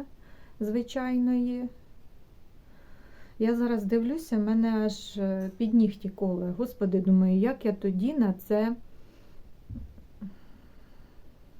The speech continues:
<laughs> на цей героїчний поступок, е, ви-, е, рішилась. Я, я навіть, я навіть не уявляю.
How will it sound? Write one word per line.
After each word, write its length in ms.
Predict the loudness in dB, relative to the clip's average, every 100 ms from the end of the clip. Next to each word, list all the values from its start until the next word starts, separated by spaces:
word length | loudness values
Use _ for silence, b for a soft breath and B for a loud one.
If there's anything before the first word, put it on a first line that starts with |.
| -6
<laughs> 0 |
на 220 | 2 4 4
цей 240 | 4 4
героїчний 680 | 4 4 4 2 0 2 2
поступок, 760 | 0 -8 -4 -4 -2 -4 -4 -18 B B B B B B B -18 -18
е, 100 | -16 -10
ви-, 420 | 0 4 4 4
е, 200 | 0 -4 -6 -10 -12 -10 -2
рішилась. 720 | 2 2 0 2 2 0 0
Я, 320 | 0 2 0
я 240 | -2 0 2
навіть, 420 | 2 2 -2 -4
я 220 | -4 -2
навіть 300 | 0 0 0
не 140 | 0 2
уявляю. 680 | 0 -2 -2 -2 -4 -6